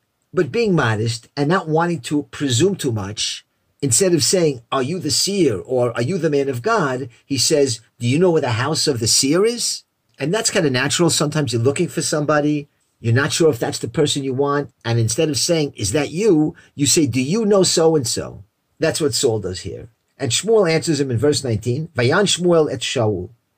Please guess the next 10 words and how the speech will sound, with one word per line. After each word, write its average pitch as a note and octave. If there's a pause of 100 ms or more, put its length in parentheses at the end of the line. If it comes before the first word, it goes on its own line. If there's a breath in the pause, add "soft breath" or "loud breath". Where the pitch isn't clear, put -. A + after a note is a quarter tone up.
(140)
And B2
Samuel E3+
answered A#2
Saul, A#2 (320)
Vayomer, C3
and A#2+
he A#2+
said, A#2+
"Anochi C3+
Haroeh, A#2